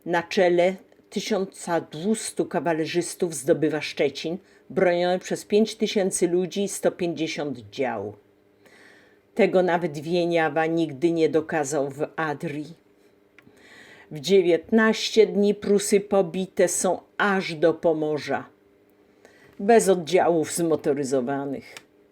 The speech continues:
Jeszcze tylko Davout opanowuje Niżną Odrę. Mortier bije elektora von Hesse-Kassel, zdobycie Lubeki i Magdeburga.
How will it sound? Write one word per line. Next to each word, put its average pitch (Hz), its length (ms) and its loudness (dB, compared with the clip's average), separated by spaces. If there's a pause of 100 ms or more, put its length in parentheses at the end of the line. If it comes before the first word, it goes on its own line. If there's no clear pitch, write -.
(680)
Jeszcze 220 320 4
tylko 220 300 2
Davout 185 500 2 (300)
opanowuje 190 760 2
Niżną 180 500 0
Odrę. 147 500 -2 (1300)
Mortier 208 600 4
bije 190 360 4
elektora 196 520 4
von 190 160 -12
Hesse-Kassel, 190 1120 0 (680)
zdobycie 190 560 4
Lubeki 170 500 0
i 175 60 0
Magdeburga. 175 960 4